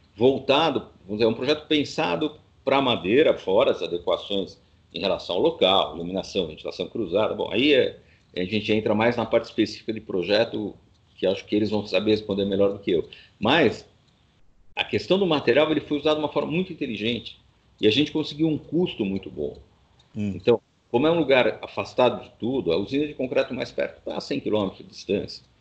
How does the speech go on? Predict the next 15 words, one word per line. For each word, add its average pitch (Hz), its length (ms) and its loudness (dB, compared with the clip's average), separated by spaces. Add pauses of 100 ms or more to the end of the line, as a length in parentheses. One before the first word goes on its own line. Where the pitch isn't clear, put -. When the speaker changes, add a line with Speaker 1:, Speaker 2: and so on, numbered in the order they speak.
(360)
Speaker 1:
É, 76 680 2 (140)
é, - 480 -16 (140)
a 123 80 0
gente 170 240 4
tinha 208 120 4
que 202 80 -2
levar 147 160 4
um 139 120 2
produto 127 400 -4
pronto. 95 440 2
Podia 220 300 2
ser 120 120 -4
uma 110 40 0
mistura 120 240 -4
metálica, 123 580 -2